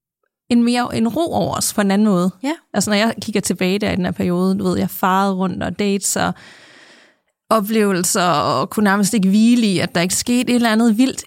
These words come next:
Speaker 1: en enkelt uge, ikke?
Speaker 2: Mm.
Speaker 1: Og nu er det jo helt modsat. Nu skal jeg nærmest overtales til, at der skal ske noget vildt.
Speaker 2: Ja. Der var
Speaker 1: Så.
Speaker 2: gang i dit single life.
Speaker 1: Det var der.
Speaker 2: Ja.
Speaker 1: Og det var, øh, på godt og ondt. Det var jo sjovt.
Speaker 2: Ja, ja,
Speaker 1: Det var
Speaker 2: det var
Speaker 1: mega sjovt.
Speaker 2: skidesjovt.
Speaker 1: Øh, men nu forstår jeg, at når jeg sådan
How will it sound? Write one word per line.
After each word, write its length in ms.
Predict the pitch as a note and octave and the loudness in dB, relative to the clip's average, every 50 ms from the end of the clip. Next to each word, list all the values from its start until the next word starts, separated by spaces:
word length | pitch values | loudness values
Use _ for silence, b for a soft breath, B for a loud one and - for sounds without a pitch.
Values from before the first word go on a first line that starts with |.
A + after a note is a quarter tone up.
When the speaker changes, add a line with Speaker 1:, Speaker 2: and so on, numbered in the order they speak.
| _ | _
Speaker 1:
en 120 | - A3 G#3+ - | -4 -4 -2 -2
enkelt 300 | B3 B3 - - G#3+ F#3+ | -4 -6 -4 -2 -2 -2
uge, 320 | F#3 F#3 F3+ F#3 G3 A3 C4 | 0 0 0 0 0 -2 -2
ikke? 120 | D4+ D#4 | -2 -2
Speaker 2:
Mm. 60 | G#3+ G#3+ | 0 0
Speaker 1:
Og 60 | G#3+ | 2
nu 80 | G#3+ | 2
er 40 | A#3 | 2
det 80 | A3 G#3+ | 2 2
jo 60 | F#3+ | 0
helt 220 | G3 A3+ C4+ A#3 | 0 0 -2 0
modsat. 360 | G3+ F3+ F#3 G3 - - F#3 F#3+ | 0 0 0 0 0 0 0 0
Nu 80 | F#3+ G3 | 0 0
skal 140 | - - | -2 -2
jeg 40 | A3 | 0
nærmest 300 | G3 F3+ F3 F3+ F3+ - - _ - | 0 0 0 -2 -2 -4 -6 _ -2
overtales 680 | G3 F#3 F#3 A3 - - - - D#3+ D#3+ E3+ F3 - - | 0 2 2 0 0 -2 -4 -4 -4 -4 -4 -6 -6 -4
til, 120 | - - | -4 -4
at 140 | F3+ D3 - | -4 -4 -6
der 80 | - - | -6 -6
skal 200 | - - - F3+ | -6 -4 -4 -4
ske 220 | - - - - | -4 -4 -6 -8
noget 200 | - - - - | -6 -6 -6 -6
vildt. 260 | - D3+ - - - - - _ - | -6 -8 -10 -14 -20 -20 -16 _ -4
Speaker 2:
Ja. 40 | G3+ F#3 F3+ F#3 F3+ F3 - _ _ _ _ _ _ _ _ _ _ _ _ | -4 -4 -4 -6 -10 -14 -20 _ _ _ _ _ _ _ _ _ _ _ _
Der 60 | - | -2
var 80 | G3 G3 | 0 0
Speaker 1:
Så. 60 | G3+ | 0
Speaker 2:
gang 200 | - - - G#3 | 0 0 0 -2
i 20 | A3 | -2
dit 180 | G3+ G#3 G3 | -2 -2 -2
single 460 | - - - G#3 G#3 A3 A3+ G3 F3+ | 0 0 2 2 2 2 0 2 2
life. 260 | F#3 F3+ - - - - _ _ _ _ - | 0 0 -2 -6 -14 -18 _ _ _ _ 0
Speaker 1:
Det 220 | - C#4+ C#4 D4 A3+ | 2 2 4 4 2
var 160 | G#3+ F#3+ F3 | 2 2 0
der. 140 | E3+ D#3+ - | 0 -2 -2
Speaker 2:
Ja. 200 | F3+ G3 G3 F#3+ F#3 - F3+ - _ _ - | -2 -2 -2 -2 -4 -6 -10 -18 _ _ -2
Speaker 1:
Og 140 | A3 G3+ - | -2 0 0
det 100 | B3+ A#3+ | 0 0
var, 220 | A#3+ A#3 A3 G3+ | 2 2 2 2
øh, 220 | F#3+ F#3 F3+ F3+ | 0 0 0 -2
på 100 | F3 - | -2 -2
godt 200 | F#3+ G3 G3+ G3 | 0 0 0 0
og 120 | G3+ F3+ - | 0 0 0
ondt. 200 | F#3 F#3+ F#3+ - | -2 -2 -2 -2
Det 80 | F#3+ | -2
var 80 | F3+ F3 | 0 0
jo 100 | D#3+ E3 | 0 0
sjovt. 300 | - - - G3 A3+ - | 0 0 0 0 0 0
Speaker 2:
Ja, 140 | F#3 - D#3 - - _ | -2 -4 -6 -8 -10 _
ja, 40 | - - | -2 0
Speaker 1:
Det 20 | |
var 60 | A3 | 0
Speaker 2:
det 100 | G#3+ G#3 | 2 2
var 60 | G3+ | 2
Speaker 1:
mega 80 | E3+ - | 2 0
sjovt. 120 | D#3 - - - F3+ C4 D#4 | 0 0 0 2 2 2 0
Speaker 2:
skidesjovt. 340 | - - F3+ F3 - - B B B B B - | 0 -2 -4 -4 -4 -8 B B B B B -2
Speaker 1:
Øh, 200 | G3+ G3+ G3 G3 | 0 0 2 2
men 120 | G#3 G#3 | 2 2
nu 320 | G3+ - A3 G#3+ A3+ C4 D4 | 2 4 6 6 6 6 4
forstår 380 | - C#4+ A#3+ - - C4 B3 | 2 0 -2 0 0 0 0
jeg, 140 | F3+ E3 C#3+ | 0 0 0
at 240 | - D#3+ E3 - - | 0 -2 -2 -2 -2
når 120 | G#3 G3 | 0 0
jeg 200 | F#3 F3 E3+ E3+ | 2 2 0 0
sådan 240 | - - G#3 F#3+ F#3+ | 2 2 2 2 2